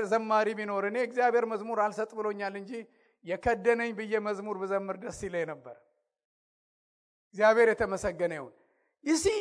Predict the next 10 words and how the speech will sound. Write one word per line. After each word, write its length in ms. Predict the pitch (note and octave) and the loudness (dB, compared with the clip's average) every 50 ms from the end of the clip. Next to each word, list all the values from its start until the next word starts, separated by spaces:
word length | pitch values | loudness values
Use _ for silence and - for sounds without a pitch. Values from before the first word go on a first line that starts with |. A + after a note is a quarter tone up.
| - - - - _ _ _ _ - | -4 -8 -14 -20 _ _ _ _ -8
እግዚአብሔር 720 | C4 G3+ F3 E3+ F#3+ C4+ D4 D#4 D4+ D4 C#4+ C#4 D4 C#4+ C4+ A3+ | -8 -8 -6 -2 2 4 6 6 6 6 4 0 0 0 -2 2
የከደነን፣ 1000 | G3+ A#3+ C4+ C4 B3+ - - E4+ D#4+ B3 G#3 - E4 E4 D#4+ D4+ D4+ C4 - - - - - _ _ _ _ _ _ _ _ _ _ _ _ _ _ _ _ _ _ _ - | 2 2 2 2 2 4 6 6 6 6 4 6 8 10 10 10 6 2 -2 -6 -12 -20 -20 _ _ _ _ _ _ _ _ _ _ _ _ _ _ _ _ _ _ _ -6
እግዚአብሔር 920 | C#4 G#3+ B3+ D#4 G4 F4+ F4+ F4+ F4 F4+ E4 E4 E4+ F#4 G#4 G#4+ G#4 G#4 G4 - - - - _ _ _ _ _ _ - | -6 -6 0 4 8 8 8 8 8 6 4 4 6 6 6 6 6 6 4 2 -4 -14 -20 _ _ _ _ _ _ -2
እኛን 440 | E4 F4 F4 F4+ F#4 F#4 F4+ F4 E4 | -2 -2 2 4 6 8 8 8 6
ሲያይ 400 | E4+ - F4+ F#4 G4+ G4+ G#4 G4+ G4+ G4+ - - - _ _ _ _ _ - | 4 2 6 10 10 10 10 10 6 -2 -10 -16 -20 _ _ _ _ _ -12
ስርየት 460 | - - - F4 F#4+ G#4 G#4+ G4+ - | 0 4 4 6 6 6 6 4 4
መክደኛውን 600 | E4+ F#4 D#4+ D#4 - E4 D#4+ D#4 D#4 D4 C#4 C4 | 4 4 4 6 6 6 6 6 4 0 0 0
ነው 100 | A#3+ A3+ | -2 -6
የሚያየው። 260 | G#3 G3 E3+ D3 - - - _ _ _ _ _ _ _ _ _ _ _ _ _ _ _ _ _ _ _ _ _ _ | -6 -4 -4 -6 -6 -8 -16 _ _ _ _ _ _ _ _ _ _ _ _ _ _ _ _ _ _ _ _ _ _
ሃሌሉያ! 500 | - F#3+ G3+ G3+ G#3+ G#3 G3+ G#3 F#3 D3 | 0 0 2 4 4 2 2 0 -2 -4